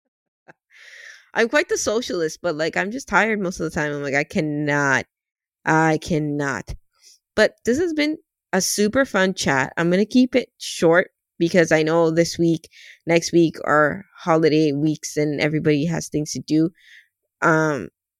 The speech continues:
I don't wanna take up too much of your time. It's super valuable,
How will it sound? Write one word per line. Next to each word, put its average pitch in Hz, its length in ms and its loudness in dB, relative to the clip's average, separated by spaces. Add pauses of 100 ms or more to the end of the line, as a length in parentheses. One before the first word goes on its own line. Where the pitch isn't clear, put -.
(180)
I 160 60 2
don't 160 100 2
wanna 160 120 -2
take 165 200 -2
up 170 140 -2
too 190 160 -2
much 185 160 -4
of 170 120 -2
your 170 120 0
time. 170 480 -2
It's - 180 -8
super 160 260 -2
valuable, 143 640 0